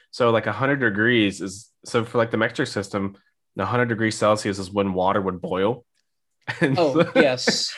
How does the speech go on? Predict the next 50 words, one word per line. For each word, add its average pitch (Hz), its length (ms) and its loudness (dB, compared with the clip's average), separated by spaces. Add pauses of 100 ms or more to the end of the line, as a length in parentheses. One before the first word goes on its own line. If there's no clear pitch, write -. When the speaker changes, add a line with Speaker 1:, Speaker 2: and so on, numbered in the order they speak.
Speaker 1:
<laughs> - 140 -20
Yeah, 110 220 4
Speaker 2:
Um, 147 120 4
Speaker 1:
and 143 200 0
Speaker 2:
it 180 180 -6
can 175 120 -2
feel 220 260 -2
like 139 200 2
it - 100 -12
sometimes, 123 640 -4
Speaker 1:
Yeah, 120 300 4
Speaker 2:
but 107 400 0
Speaker 1:
definitely. 139 80 -2
Speaker 2:
no. 165 1400 0
Speaker 1:
<laughs> - 0 - (180)
Speaker 2:
<laughs> - 140 -10
Especially 208 480 2
when 190 180 -2
I, 180 120 2
when 165 180 -4
I 165 40 0
used 175 220 -4
to 156 80 -4
work 165 200 -4
in 135 60 -6
a 120 60 -8
kitchen, 123 380 -12
it 117 100 -10
got 123 180 -2
as 120 120 -6
hot 127 240 -4
as, 117 100 -8
like, 120 160 -8
one 123 220 -6
thirty 123 340 -6
in 120 140 -12
there 120 160 -6
one 120 200 -6
Speaker 1:
Oh, 98 140 2
Speaker 2:
year 104 340 -2
Speaker 1:
yeah, 95 140 -2
Speaker 2:
in 131 80 -4
the 131 80 -4
summer 127 280 -2
Speaker 1:
definitely. 123 120 -4
Speaker 2:
when 123 80 -6
the 123 180 -8
A 127 60 -6
C 123 240 -8
broke. 120 480 -8